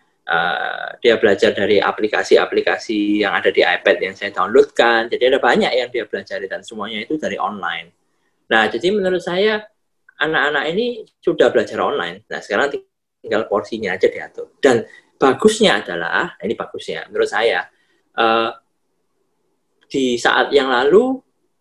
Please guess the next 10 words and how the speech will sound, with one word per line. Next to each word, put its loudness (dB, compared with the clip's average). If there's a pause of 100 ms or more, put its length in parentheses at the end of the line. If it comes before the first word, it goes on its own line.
(300)
kalau 2
anak 0
saya -6
mau -6
belajar -4
online, -4 (400)
itu -6
cara 2
kita -4
mengarahkan -2